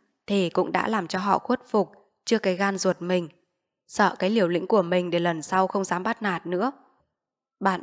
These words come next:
tôi tuy bị thua, nhưng đã bắt họ phải kính nể. Thua đây là thua về thể chất, chứ không thua về tinh thần. Tuy nhiều phen bạn tôi bị dừ đòn, nhưng thật là đau mà không sợ,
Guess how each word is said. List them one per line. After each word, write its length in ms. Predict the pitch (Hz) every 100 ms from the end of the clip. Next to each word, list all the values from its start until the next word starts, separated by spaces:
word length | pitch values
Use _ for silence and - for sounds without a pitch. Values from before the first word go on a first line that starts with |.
| -
tôi 280 | 196 190 185
tuy 140 | 208
bị 220 | 185 175 -
thua, 240 | 202 214 214 - _ _ -
nhưng 300 | 202 190 180
đã 120 | 175
bắt 180 | 226 226
họ 160 | 208
phải 140 | - 170
kính 300 | 214 180 226
nể. 240 | 202 160 - _ _ _ _ -
Thua 260 | 202 196
đây 160 | 185 196
là 100 | 170
thua 260 | - 208 208
về 120 | 175
thể 240 | 190 165
chất, 280 | - 220 254 - _ _ _
chứ 120 | -
không 200 | 196 196
thua 220 | - 202 180
về 100 | 160
tinh 260 | 190 196
thần. 280 | 185 185 165 - _ _ _ _ _ _ _ -
Tuy 120 | 214
nhiều 240 | 190 180 160
phen 340 | 190 185 185
bạn 140 | 180 -
tôi 100 | 214
bị 160 | 185
dừ 220 | 156 196 170
đòn, 280 | 180 180 160 _ _ _ _
nhưng 180 | 208 208
thật 260 | 196 190 185
là 280 | 170 165 -
đau 240 | 196 233
mà 120 | 196
không 240 | - 196 190
sợ, 320 | - 185